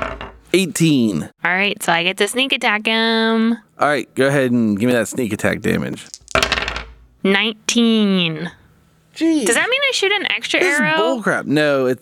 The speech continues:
Speaker 1: it's applied to the one you
Speaker 2: The
Speaker 1: did.
Speaker 2: one that, so it just really got his, him in the dick.
Speaker 1: Yeah, so basically what happened was the way it's supposed to be is narratively is that you could tell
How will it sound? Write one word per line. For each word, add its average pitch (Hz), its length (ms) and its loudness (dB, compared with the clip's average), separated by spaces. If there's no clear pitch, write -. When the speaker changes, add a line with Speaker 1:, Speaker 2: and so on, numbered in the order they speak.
Speaker 1:
it's 131 260 0
applied 113 500 0
to 98 60 -10
the 95 200 2
one 92 120 2
you 90 80 0
Speaker 2:
The 190 100 2
Speaker 1:
did. 190 60 2
Speaker 2:
one 190 200 0
that, 180 240 -2
so 214 160 -2
it 208 160 -2
just 254 200 -4
really 190 300 0
got 165 260 0
his, 160 280 -10
him 175 240 0
in 147 80 -4
the 147 100 -4
dick. - 180 0
Speaker 1:
Yeah, 147 200 2
so 147 320 2
basically 196 380 2
what 151 140 2
happened 110 540 2
was 104 720 2
the 120 80 2
way 143 240 2
it's 117 140 -4
supposed 107 400 0
to 101 60 2
be 95 360 2
is 87 340 0
narratively 107 640 0
is 110 240 2
that 110 220 2
you 127 680 2
could 139 260 0
tell 117 680 2